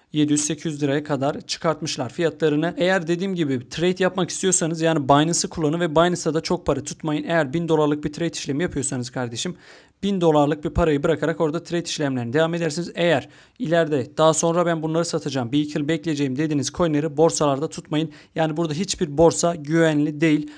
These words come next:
Aslında hani millet diyor Binance'a gelin, Binance'a gelin. Ha, tamam Binance'da bir güveni var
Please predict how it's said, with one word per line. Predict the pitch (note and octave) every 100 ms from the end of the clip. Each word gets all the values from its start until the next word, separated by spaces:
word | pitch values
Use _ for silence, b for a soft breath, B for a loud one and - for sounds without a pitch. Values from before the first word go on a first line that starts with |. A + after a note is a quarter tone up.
| B -
Aslında | G#3+ F3 E3
hani | E3 E3+ E3+ E3+ B B _
millet | D#3 E3 D#3+
diyor | D#3+ C#3+ A#2
Binance'a | D3+ D#3 D#3 E3
gelin, | D3 D3 B2+
Binance'a | D#3 D3+ E3
gelin. | D#3+
Ha, | C3+
tamam | G3 D#3+ C#3+
Binance'da | F3 D#3+ C#3+ E3+
bir | D#3
güveni | E3 E3 D#3+
var | D#3+ D3